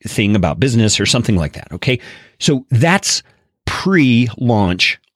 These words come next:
of the Morning Mindset in its own podcast feed, because I decided at the beginning of the year,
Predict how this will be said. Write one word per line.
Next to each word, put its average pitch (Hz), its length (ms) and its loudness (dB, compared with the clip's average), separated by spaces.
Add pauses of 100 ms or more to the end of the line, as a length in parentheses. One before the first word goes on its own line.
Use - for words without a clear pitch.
of 98 440 2 (120)
the 110 160 2
Morning 98 320 4
Mindset 95 420 0
in 123 120 0
its 147 140 -6 (200)
own 135 240 2
podcast - 420 -2
feed, 95 240 -2
because 113 240 -2
I 151 100 2
decided 107 500 0
at - 20 -8
the 104 80 -2
beginning 123 360 2
of 131 100 -2
the 131 100 0
year, 71 320 -4